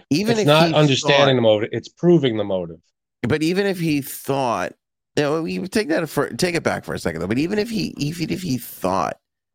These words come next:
Speaker 1: "I'm not doing anything wrong here," okay? Even that's what he thought, and we could all accept that.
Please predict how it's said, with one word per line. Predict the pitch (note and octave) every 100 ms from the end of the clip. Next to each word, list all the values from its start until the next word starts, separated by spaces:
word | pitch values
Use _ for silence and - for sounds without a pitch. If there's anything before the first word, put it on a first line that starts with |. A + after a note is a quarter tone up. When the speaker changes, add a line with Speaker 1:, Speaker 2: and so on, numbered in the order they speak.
| _ _
Speaker 1:
"I'm | G#2+ A#2+
not | A#2+ A2+
doing | A#2+ A#2+ A2
anything | G#2+ G2+ G2
wrong | F#2 F#2+ F#2+ F2+
here," | F2+ E2+ - - _ _ _ _ _ _ _ _ _ _ -
okay? | F#2 - F2+ F2 F#2+ -
Even | A#2 C#3+ C#3+
that's | C#3+ -
what | A#2
he | C3 A2+
thought, | - E2 -
and | G#2
we | G#2+ A#2+
could | B2+
all | A#2+ B2
accept | B2+ - C#3 B2
that. | F#2+ E2+ -